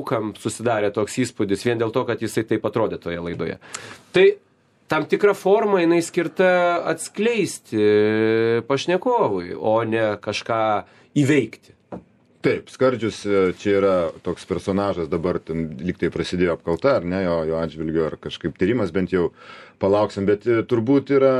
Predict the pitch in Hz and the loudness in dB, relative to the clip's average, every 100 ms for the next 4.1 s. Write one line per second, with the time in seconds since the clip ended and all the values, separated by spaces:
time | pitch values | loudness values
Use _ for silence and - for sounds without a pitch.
0 | 123 120 120 120 120 117 117 113 104 92 | 2 2 2 4 4 2 0 0 0 0
1 | 113 110 104 117 117 - 110 110 107 98 | -2 0 -2 -2 -2 0 2 4 2 0
2 | - _ _ _ 92 101 101 110 107 92 | -6 _ _ _ -2 0 0 0 0 2
3 | 101 104 101 98 95 95 76 202 196 127 | 2 0 -2 -2 2 2 2 2 4 2